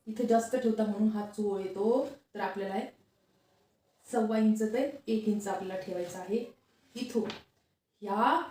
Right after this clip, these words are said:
हा जो चौकोन आहे, ह्या चौकोनपासून हा सव्वा इंच ठेवलेला आहे. आणि हा जो चौकोन आहे, म्हणजे हे कोन आहे ना, या कोनपासून अर्धा इंच आपल्याला समोरचा खड्डा ठेवायचा आहे.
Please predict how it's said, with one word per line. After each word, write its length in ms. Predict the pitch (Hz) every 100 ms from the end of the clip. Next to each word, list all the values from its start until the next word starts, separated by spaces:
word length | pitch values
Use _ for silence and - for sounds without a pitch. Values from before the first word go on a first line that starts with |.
| - _ _ _ _ 214
हा 140 | 247
जो 220 | 254 294 - - _ _ -
चौकोन 340 | 247 233 262
आहे, 280 | 247 196 190
ह्या 160 | 196 220
चौकोनपासून 600 | 226 214 214 196 226 220
हा 280 | 202 226 311 -
सव्वा 500 | - 220 208 214 262 220
इंच 180 | 196 - -
ठेवलेला 280 | 185 175 175
आहे. 180 | 196 - - _ -
आणि 180 | 208
हा 180 | 202 214
जो 100 | 226
चौकोन 380 | 233 226 220 220
आहे, 140 | 214 -
म्हणजे 180 | 214 214
हे 200 | 214 220 214
कोन 180 | 226 220
आहे 220 | 214 226
ना, 140 | 247 - _ -
या 140 | 202 208
कोनपासून 500 | 226 233 220 214 220
अर्धा 340 | 202 208 214
इंच 180 | 233 220
आपल्याला 340 | 214 208 202 -
समोरचा 520 | - 220 214 208 208
खड्डा 160 | 190 -
ठेवायचा 340 | 185 180 180
आहे. 120 | 180